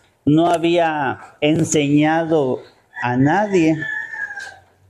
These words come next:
pero el Padre estaba complacido. Bueno,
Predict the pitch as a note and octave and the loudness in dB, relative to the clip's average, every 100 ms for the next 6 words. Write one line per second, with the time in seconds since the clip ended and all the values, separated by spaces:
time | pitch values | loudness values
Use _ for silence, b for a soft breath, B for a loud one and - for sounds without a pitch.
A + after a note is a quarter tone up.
0 | _ C#3+ C#3 C3 C#3+ D3+ E3+ A#3+ B3 - | _ 0 0 -2 -2 -2 -2 -2 -4 -4
1 | C3+ B2 D3 D3 D3+ C#3+ B2+ B2+ B2 C3+ | -4 -2 -2 -2 -2 0 0 0 0 0
2 | A#2+ A2+ A#2+ A2+ | 0 2 2 0